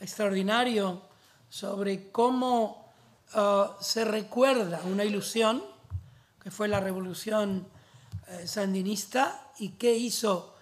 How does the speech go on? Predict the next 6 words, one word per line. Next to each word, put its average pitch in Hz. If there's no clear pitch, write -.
que 196
se 196
deteriorara, 190
<clears throat> -
tú 269
dices 196